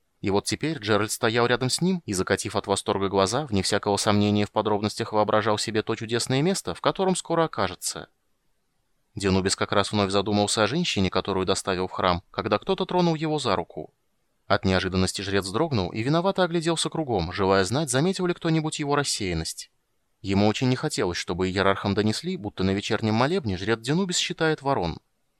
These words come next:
Сначала он не понял, кто побеспокоил его. Оба его соседа, казалось, были целиком поглощены гимном. Затем прикосновение повторилось, и до Денубиса дошло, что человек этот находится сзади. Обернувшись, он увидел руку, которая манила его за занавеску, отделявшую балкон галереи, на которой собрались посвящённые, от коридора и лестниц.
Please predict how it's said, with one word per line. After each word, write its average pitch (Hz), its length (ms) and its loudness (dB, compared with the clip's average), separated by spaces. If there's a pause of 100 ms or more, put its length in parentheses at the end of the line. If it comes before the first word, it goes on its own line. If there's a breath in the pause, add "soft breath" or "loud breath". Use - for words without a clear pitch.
(260)
Сначала 147 460 0
он 165 120 4
не 185 60 4
понял, 104 300 2
кто - 160 -8
побеспокоил 92 640 -4
его. 85 380 -6 (260)
Оба 190 220 0
его 190 200 2
соседа, 165 400 -4
казалось, 90 440 -2
были 101 160 -4
целиком 143 400 -2
поглощены 160 540 0
гимном. 90 440 -4 (560)
Затем 95 340 0
прикосновение 95 680 0
повторилось, 107 640 -2
и - 80 -8
до 98 100 0
Денубиса 104 400 0
дошло, 117 320 0
что 185 160 -8
человек 180 380 -2
этот 190 180 -6
находится 165 540 -2
сзади. 101 420 -4 (560)
Обернувшись, 131 600 0
он 98 100 4
увидел 117 340 0
руку, 208 240 -4
которая 95 380 0
манила 98 320 4
его 101 300 0
за 110 80 -4
занавеску, 135 600 -2
отделявшую 92 500 -2
балкон 95 340 0
галереи, 98 400 0
на 90 100 0
которой 95 320 -2
собрались 98 420 -4
посвящённые, 90 840 -2
от 101 140 2
коридора 170 440 -2
и 170 60 -4
лестниц. - 520 -8